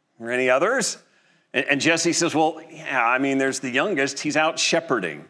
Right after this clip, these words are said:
out in the pasture. He's the one taking care of the sheep. I mean, he's, he's the youngest one." You, you never, in, in, in Jewish thinking at this point of time, go with the youngest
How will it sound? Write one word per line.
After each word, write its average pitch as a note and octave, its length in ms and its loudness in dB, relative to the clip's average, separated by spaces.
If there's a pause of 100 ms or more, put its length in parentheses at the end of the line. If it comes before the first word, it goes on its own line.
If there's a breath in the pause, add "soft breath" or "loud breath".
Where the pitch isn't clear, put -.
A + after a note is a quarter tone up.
out B2 180 0
in B2+ 60 -10
the B2 60 -4
pasture. B2+ 420 0
He's B2 200 -4
the C#3 80 -2
one B2+ 220 0
taking A#2+ 280 -4
care A2+ 240 -2
of G2+ 80 -2
the F3 80 -8
sheep. D3+ 480 -6
I A2+ 60 -6
mean, A#2 180 -6
he's, B2+ 180 -6 (220 loud breath)
he's C3+ 160 -12
the D3+ 120 -4
youngest D3 540 0
one." F#2 240 -4
You, C3 220 -4
you C#3+ 140 2
never, C#3+ 600 2 (300 loud breath)
in, C3 160 -2
in, A#2 300 -4
in A#2 360 -2 (360 soft breath)
Jewish D3 460 2
thinking D3 460 2
at G#2 140 0
this - 140 0
point B2+ 260 0
of G#2 80 -6
time, A2 400 0
go A#2 180 2
with A#2 200 0
the G2+ 100 -2
youngest G#2 680 0